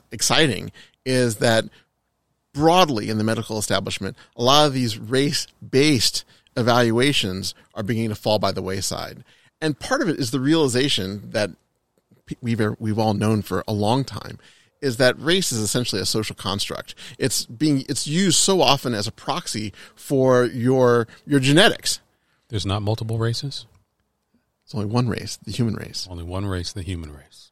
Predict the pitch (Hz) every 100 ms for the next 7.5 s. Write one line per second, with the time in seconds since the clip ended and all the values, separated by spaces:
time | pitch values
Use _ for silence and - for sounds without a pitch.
0 | _ 151 143 139 135 127 _ _ _ _
1 | - 156 143 - 151 139 143 131 190 190
2 | 180 135 123 107 120 110 - _ _ _
3 | _ _ _ _ _ _ _ - 143 139
4 | 127 117 117 _ _ 139 175 196 175 143
5 | 135 156 143 - 131 123 117 113 113 -
6 | - - - 123 - - 262 - - -
7 | 123 113 117 101 107